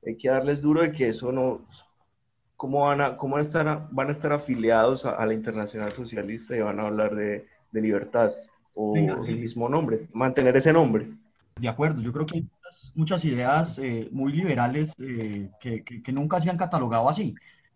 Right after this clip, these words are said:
Speaker 2: Eh, algunas se las ha tenido curiosamente la izquierda y las otras la derecha, pero, pero lo que yo iba a decir ahora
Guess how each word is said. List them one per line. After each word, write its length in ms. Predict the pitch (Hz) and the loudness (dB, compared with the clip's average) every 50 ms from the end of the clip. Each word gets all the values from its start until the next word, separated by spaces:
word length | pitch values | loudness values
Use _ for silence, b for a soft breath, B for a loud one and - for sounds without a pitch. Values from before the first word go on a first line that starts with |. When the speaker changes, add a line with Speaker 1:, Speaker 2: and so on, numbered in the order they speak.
| _ _ _ _ _ | _ _ _ _ _
Speaker 2:
Eh, 460 | 135 135 131 127 123 120 117 120 - - | -6 -4 -2 -2 -2 -2 -4 -4 -4 -2
algunas 580 | 131 143 143 147 190 208 214 226 220 - - | 0 0 2 2 4 6 6 4 4 2 -4
se 200 | - - - 190 | -12 -12 -8 -2
las 220 | 175 175 165 165 156 | 2 4 4 6 4
ha 140 | 151 151 | 2 0
tenido 260 | - 185 196 202 202 196 | 2 2 2 2 2 2
curiosamente 540 | 175 160 143 147 147 170 180 185 180 165 | 2 0 2 2 2 2 0 0 0 -4
la 80 | 190 165 | -4 -6
izquierda 380 | - - - 156 151 151 170 175 | -6 -4 -2 -2 -2 0 0 0
y 20 | |
las 140 | 175 160 139 | 0 -2 -2
otras 220 | 131 - 147 165 170 | -4 -6 -4 -2 0
la 120 | 175 143 | 2 2
derecha, 460 | 131 135 156 202 175 - - 110 - - | 2 2 2 0 0 0 -2 -6 -6 -6
pero, 320 | 131 131 131 123 - - | -4 -4 -4 -6 -6 -8
pero 140 | - 147 139 | -6 -4 -4
lo 120 | 139 135 123 | -2 -4 -2
que 120 | - 139 | -4 -2
yo 120 | 120 135 | 0 4
iba 100 | 165 190 | 4 6
a 40 | 208 | 6
decir 200 | 202 160 147 151 | 4 4 4 6
ahora 400 | 160 175 185 185 185 185 175 b | 6 8 8 8 6 2 -2 b